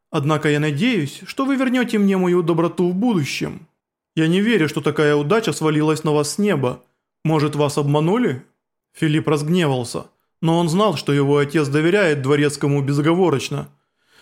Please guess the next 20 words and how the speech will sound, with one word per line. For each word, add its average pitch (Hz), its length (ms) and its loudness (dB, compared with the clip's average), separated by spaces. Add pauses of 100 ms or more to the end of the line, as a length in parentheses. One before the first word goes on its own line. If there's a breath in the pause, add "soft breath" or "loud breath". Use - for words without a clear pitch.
(140 soft breath)
так 247 160 0
что - 160 -2
он 240 100 0
не 240 80 2
мог 226 240 0
прямо 160 240 2
сейчас 170 380 -2
упрекнуть 196 500 -2
его. 135 380 -2 (540)
«Я 160 200 2
в 196 80 -2
долгу, 165 640 0
и 156 60 -2
я 190 140 2
пообещал 196 520 0
вернуть 160 380 0
этот 143 300 -2
долг 143 220 2
в 143 60 -2
будущем, 143 600 -2